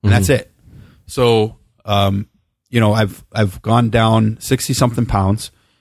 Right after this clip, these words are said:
Speaker 1: and, uh, you know, now it's all about just, like, 'cause keto, if you're just using it for weight loss, it'll make you really soft, you know, like,
Speaker 2: Right.
Speaker 1: like, like, puffy, soft, and, you
Speaker 2: Mm-hmm.
Speaker 1: know, like, not ripped and hard. Um,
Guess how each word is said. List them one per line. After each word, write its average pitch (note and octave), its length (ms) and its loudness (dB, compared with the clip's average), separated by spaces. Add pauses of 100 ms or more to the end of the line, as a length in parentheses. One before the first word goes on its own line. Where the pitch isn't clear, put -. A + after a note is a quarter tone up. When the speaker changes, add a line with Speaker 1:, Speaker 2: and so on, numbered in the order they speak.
(360)
Speaker 1:
and, G#2 540 -2 (220)
uh, G2 280 -8 (100)
you A2 140 -8
know, G2+ 280 0
now G#2+ 220 0
it's G#2+ 140 -2
all G#2 140 2
about G2+ 300 0
just, - 260 -2
like, G2 140 2
'cause G#2+ 180 0
keto, D3+ 460 0 (640)
if - 220 -6
you're B2+ 120 2
just C#3+ 240 -2
using C3 240 2
it A2+ 100 0
for A2+ 80 -2
weight G#2+ 160 2
loss, B2 200 0
it'll G#2 120 0
make G2 220 0
you G2+ 60 -2
really G2 200 4
soft, - 640 -2 (800)
you A#2 80 -2
know, A2 140 2
like, G2+ 160 2
Speaker 2:
Right. E2 160 0 (140)
Speaker 1:
like, G2+ 220 -2 (560)
like, F#2+ 300 -4 (280)
puffy, A2+ 340 0
soft, A2 640 -2
and, G#2 280 2
you G#2+ 60 -4
Speaker 2:
Mm-hmm. G#2 80 2
Speaker 1:
know, G#2 180 2
like, G#2 240 0
not A2 300 -4
ripped G#2 300 0
and G2 100 -6
hard. G#2 320 0 (580)
Um, G2 440 0